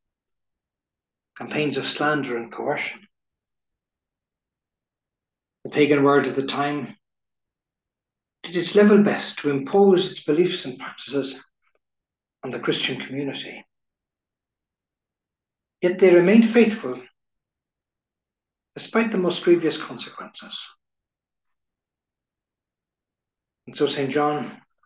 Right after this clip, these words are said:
records these words in the book of Revelation, "Be faithful unto death,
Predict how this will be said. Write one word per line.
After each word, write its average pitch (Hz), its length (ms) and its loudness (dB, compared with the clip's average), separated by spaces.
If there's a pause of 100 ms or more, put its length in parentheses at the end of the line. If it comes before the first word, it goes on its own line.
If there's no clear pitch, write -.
(1900)
records 151 400 2
these 123 200 -2
words - 680 -2 (160)
in 127 80 -14
the - 80 -12
book 135 160 -10
of 143 120 -4
Revelation, 139 640 -2 (1120)
"Be 165 80 -2
faithful 214 420 2
unto 151 220 0
death, 143 420 -4